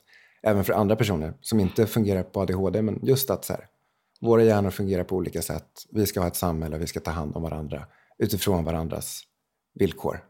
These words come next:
liksom. Och, eh, eh,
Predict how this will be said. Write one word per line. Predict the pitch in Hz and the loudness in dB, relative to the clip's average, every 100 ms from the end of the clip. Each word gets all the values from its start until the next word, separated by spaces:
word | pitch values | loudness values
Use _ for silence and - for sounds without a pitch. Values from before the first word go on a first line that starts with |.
| - | -18
liksom. | - - - _ _ _ - - - - | -14 -14 -16 _ _ _ -20 -20 -20 0
Och, | 110 - - | 0 0 2
eh, | 107 90 87 - _ _ _ _ - | 4 4 2 -4 _ _ _ _ 0
eh, | 110 104 95 95 | 4 6 6 4